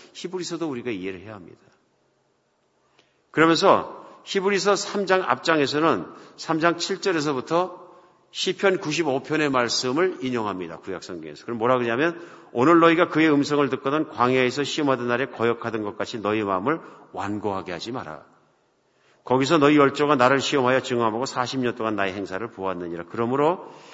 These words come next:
내가 이 세대에게 노하여 이르기를 그들이 항상 마음이 미혹돼 내 길을 알지 못하였다 하고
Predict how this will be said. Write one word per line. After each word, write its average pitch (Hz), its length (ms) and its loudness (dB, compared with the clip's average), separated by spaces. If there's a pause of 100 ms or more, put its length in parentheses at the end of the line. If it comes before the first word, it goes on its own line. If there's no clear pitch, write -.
(160)
내가 117 220 2
이 131 140 0
세대에게 127 440 0
노하여 113 360 2
이르기를 107 560 -2 (300)
그들이 143 300 0
항상 165 460 2
마음이 135 360 6
미혹돼 123 400 -2
내 107 140 0
길을 110 200 -2
알지 104 200 -2
못하였다 98 480 -4
하고 143 400 -2